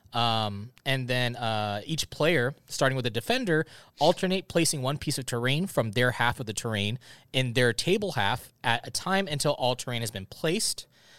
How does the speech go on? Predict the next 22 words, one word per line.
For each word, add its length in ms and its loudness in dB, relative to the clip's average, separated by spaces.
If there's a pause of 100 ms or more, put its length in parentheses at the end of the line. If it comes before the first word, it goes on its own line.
(220)
Uh, 380 2 (180)
terrain 400 0
must 340 2
be 180 0
at 160 0
least 260 -2
four 200 0
inches 340 -4
from 160 -6
a 40 -6
table 360 -2
edge 300 0
or 160 2
another 340 -2
piece 360 0
of 80 -4
terrain, 440 -2 (480)
and 180 0
terrain 280 -2
marked 260 0
with 80 0
an 120 -4